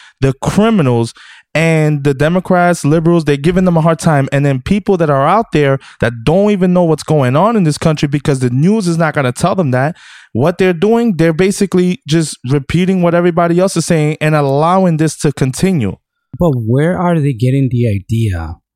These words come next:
Speaker 2: that everybody's gonna get deported? There's, like, this fear that's going around that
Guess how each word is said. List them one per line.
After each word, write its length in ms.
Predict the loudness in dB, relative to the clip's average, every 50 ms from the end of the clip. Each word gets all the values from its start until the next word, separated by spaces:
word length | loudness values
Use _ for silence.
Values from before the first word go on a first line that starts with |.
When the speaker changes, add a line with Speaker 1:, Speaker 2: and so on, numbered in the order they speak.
| _ _ _ _ _ _ -10
Speaker 2:
that 140 | -10 -10 -8 -6
everybody's 520 | -4 -2 -2 -2 -2 -2 0 0 -2 -2
gonna 220 | -2 -2 -2 -2 -2
get 160 | -2 -4 -4
deported? 560 | -6 -10 -8 -6 -4 -2 -2 -2 -2 -4 -6 -8 -14 _ _ -4
There's, 180 | -4 -2 -2
like, 200 | -4 -4 -2 -2
this 160 | -4 -4 -4 -6
fear 580 | -8 -6 -2 -2 0 0 0 0 -2 -4 -6 -8 _
that's 180 | -6 -6 -6 -6
going 260 | -4 -4 -2 -2 -2
around 460 | -2 -2 -2 -2 -2 -2 -2 -2 -2
that 160 | -2 -2 -4